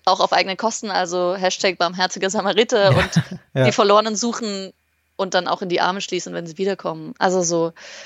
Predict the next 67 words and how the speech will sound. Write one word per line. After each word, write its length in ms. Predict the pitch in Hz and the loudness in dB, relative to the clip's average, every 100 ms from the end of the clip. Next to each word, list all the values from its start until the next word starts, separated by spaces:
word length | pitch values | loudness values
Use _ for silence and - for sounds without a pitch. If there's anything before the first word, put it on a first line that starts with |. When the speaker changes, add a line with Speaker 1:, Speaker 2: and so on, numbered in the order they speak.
| - - _ | -20 -20 _
Speaker 2:
Und 120 | - 123 | 2 4
das 80 | |
Speaker 1:
ähm, 80 | 185 160 | 6 6
Speaker 2:
Abendmahl 300 | 151 135 127 | 6 6 6
gefeiert, 580 | 123 117 113 117 - | 4 4 6 4 0
das 80 | 120 | -4
Brot 240 | - 127 143 | 2 2 2
gebrochen 380 | 131 120 127 | 2 2 4
und 100 | 113 | 4
den 140 | 107 104 | 2 4
Wein 340 | 110 135 143 | 4 4 2
Speaker 1:
Genau. 220 | 139 - | -2 -4
Speaker 2:
geteilt, 400 | - 120 123 127 | 2 4 2 0
das 200 | 127 - | -2 0
riecht 240 | 123 127 - | 2 2 2
ja 100 | 123 | 2
übrigens 380 | 117 120 104 - | 2 0 -2 -4
auch, 280 | 101 131 | -4 -4
wenn 80 | 131 | -4
man 140 | 123 107 | -2 -2
nochmal, 220 | 104 107 | -4 -4
wie 320 | 113 104 117 | -6 -6 -6
riecht 260 | 117 123 127 | -4 -4 0
das 120 | - | 2
Speaker 1:
Das 20 | - | 2
Speaker 2:
Wort 80 | |
Speaker 1:
stimmt. 120 | 233 233 | 0 0
Speaker 2:
Gottes? 360 | 113 240 - - - | 0 0 2 2 0
Speaker 1:
<laughs> 200 | - - | -12 -10
Ja. 200 | - 220 | 0 2
Speaker 2:
Frisch 100 | 226 | 2
gebackenes 480 | - 123 113 120 107 | 2 0 0 0 -4
Brot, 400 | - 117 123 165 - - - - _ - | -6 -4 -2 -4 -10 -16 -16 -20 _ -12
könnte 220 | 143 226 | 0 4
Speaker 1:
Ja. 100 | 240 | 4
Speaker 2:
man 60 | - | 2
auch 140 | 147 | -2
im, 140 | 120 127 - | -4 -10 -6
<laughs> 600 | 151 - _ - - _ | -6 -6 _ -20 -20 _
ja, 140 | 165 | 4
Speaker 1:
Das 40 | 180 | 4
ist 60 | |
Speaker 2:
also, 180 | 143 127 | 4 0
Speaker 1:
auch 100 | 165 - | -2 -8
schön. 480 | - 190 196 202 202 - | -8 -6 -6 -8 -12 -6
Ja. 400 | 240 135 143 151 | 2 4 4 2
Speaker 2:
ähm, 160 | 143 135 _ _ _ _ _ | 0 -6 _ _ _ _ _
also 160 | - 139 | 0 2
tatsächlich 540 | 151 180 175 - - | 4 6 4 2 -6
gibt's 260 | - 170 - | -6 -6 2
da 80 | 139 | 4
ja 100 | 127 | 4
tatsächlich 560 | 131 135 127 113 - | 4 0 -2 -2 -10
sinnliche 520 | - - 165 151 143 131 | -2 2 4 4 2 0
Anknüpfungspunkte, 840 | 127 131 - 113 - 117 110 123 | 0 -2 -2 -6 -6 -4 -2 0
auch 120 | 120 | 0
im 100 | 113 | 2
Wirken 220 | 120 131 117 | 2 2 2
Speaker 1:
Mhm. 60 | |
Speaker 2:
Jesu, 320 | 113 147 123 | 2 0 0
wenn 100 | 107 | 0
man 140 | 104 104 | 0 0
das 160 | 104 | -2
mal 100 | 110 | -2
auf 100 | 113 | -4
die 100 | - | -4
Speaker 1:
Mhm. 100 | 117 | -2